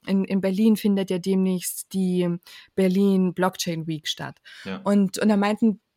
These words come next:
Speaker 1: der eine so, „Ey, ich würd da gern bei einem Hackathon teilhaben.“ Dann hat eine zweite kommentiert, meinte so, „Ey, ich hätte auch Bock drauf.“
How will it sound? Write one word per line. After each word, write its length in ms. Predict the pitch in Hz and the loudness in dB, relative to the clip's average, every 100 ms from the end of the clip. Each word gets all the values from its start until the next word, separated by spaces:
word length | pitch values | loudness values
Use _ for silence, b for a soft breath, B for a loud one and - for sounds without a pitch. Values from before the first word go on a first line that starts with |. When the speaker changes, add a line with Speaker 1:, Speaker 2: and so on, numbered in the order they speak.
| - | -2
Speaker 1:
der 160 | 202 - | 0 2
eine 260 | 196 226 220 | 0 0 0
so, 120 | 220 | -2
„Ey, 200 | 226 240 | -2 -2
ich 160 | 226 | 0
würd 140 | 226 220 | 0 0
da 60 | |
gern 220 | 202 208 202 | -2 -2 -2
bei 60 | |
einem 200 | 196 190 | -4 -4
Hackathon 420 | 190 180 175 165 | -6 -8 -8 -10
teilhaben.“ 500 | 151 156 151 160 165 | -8 -8 -8 -10 -10
Dann 220 | 170 175 190 | -4 -2 -2
hat 140 | 196 | 0
eine 140 | 214 | -2
zweite 340 | 190 254 294 262 | 0 -2 0 -2
kommentiert, 420 | 226 220 208 226 | 0 0 2 0
meinte 220 | 220 214 | 2 -2
so, 100 | - - | -6 -6
„Ey, 180 | 294 | -4
ich 160 | 262 226 | -4 -6
hätte 160 | 233 - | -6 -6
auch 180 | 185 | -6
Bock 200 | - 170 | -8 -10
drauf.“ 180 | - 156 | -10 -16